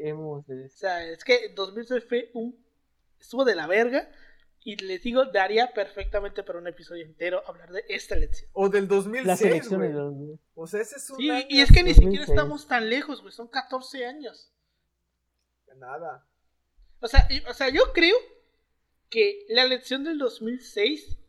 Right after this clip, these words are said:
Speaker 2: trajo más pedos, o sea, fue una bomba mayor que la del ochenta y ocho.
Speaker 3: Puede ser, ¿eh?
Speaker 1: Ujú.
Speaker 3: Ajá.
Speaker 1: De hecho, fue mayor. Yo diría que es mayor.
Speaker 2: O sea, por las consecuencias sociales y políticas que tuvo, güey.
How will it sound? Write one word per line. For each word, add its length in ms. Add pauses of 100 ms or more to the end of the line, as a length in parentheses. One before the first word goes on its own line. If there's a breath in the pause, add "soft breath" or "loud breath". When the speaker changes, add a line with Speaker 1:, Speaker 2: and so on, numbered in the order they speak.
(560)
Speaker 2:
trajo 340
más 580 (120)
pedos, 480
o 40
sea, 240
fue 300
una 240
bomba 840
mayor 920 (400)
que 120
la 100
del 160
ochenta 380
y 80
ocho. 220 (1300)
Speaker 3:
Puede 320
ser, 280
¿eh? 340
Speaker 1:
Ujú. 100
Speaker 3:
Ajá. 180
Speaker 1:
De 100
hecho, 220
fue 200
mayor. 520 (200)
Yo 200
diría 300
que 80
es 60
mayor. 180
Speaker 2:
O 20
sea, 220
por 160
las 160
consecuencias 760
sociales 720
y 60
políticas 600
que 120
tuvo, 340
güey. 220